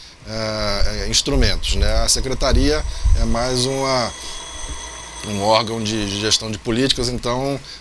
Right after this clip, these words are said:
é, é, eu acho que é uma, uma, uma coisa importante a gente ter o Augusto aqui com a gente, porque, um, ele é aqui do estado do Rio e pode também trazer um pouco dessa perspectiva do trabalho, é, e da, da parceria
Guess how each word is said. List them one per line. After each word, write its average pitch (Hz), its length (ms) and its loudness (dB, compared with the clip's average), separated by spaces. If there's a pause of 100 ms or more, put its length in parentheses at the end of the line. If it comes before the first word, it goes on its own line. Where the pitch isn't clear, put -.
(100)
é, 104 340 -2
é, 101 60 -2
eu 107 60 0
acho 113 180 0
que - 80 -6
é 120 60 -2
uma, 117 240 -6
uma, 101 300 -6
uma 98 200 -6
coisa 107 240 -2
importante 120 760 -2 (360)
a 98 80 -6
gente 107 260 -4
ter 104 320 -2 (440)
o 101 160 -4
Augusto 98 400 -2
aqui 98 160 -8
com 120 100 -4
a 120 80 2
gente, 135 420 0 (120)
porque, 117 440 -2
um, 156 320 0 (220)
ele 117 200 0
é - 20 0
aqui 110 160 -4
do 113 100 -4
estado 104 300 -2
do 131 120 -2
Rio 143 340 2 (300)
e 107 80 -8
pode 120 360 0
também 120 340 -4
trazer 113 320 -4
um 117 80 -8
pouco 113 260 -6
dessa 110 240 0
perspectiva 110 640 -2
do 117 80 2
trabalho, 104 720 0 (380)
é, 98 380 0
e - 20 -2
da, 98 300 0
da 95 160 -2
parceria 117 760 0